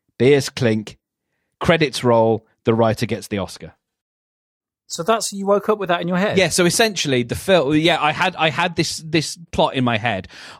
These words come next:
Speaker 1: of, uh, a guy who convinces someone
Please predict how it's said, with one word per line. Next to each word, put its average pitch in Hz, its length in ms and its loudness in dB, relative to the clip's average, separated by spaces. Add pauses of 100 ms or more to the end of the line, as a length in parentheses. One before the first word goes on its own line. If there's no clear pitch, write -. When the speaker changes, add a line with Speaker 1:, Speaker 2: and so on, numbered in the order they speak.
Speaker 1:
of, 117 400 2 (140)
uh, 117 240 2
a 127 100 -2
guy 123 520 2 (260)
who 117 460 2
convinces 143 640 -2
someone 107 560 -2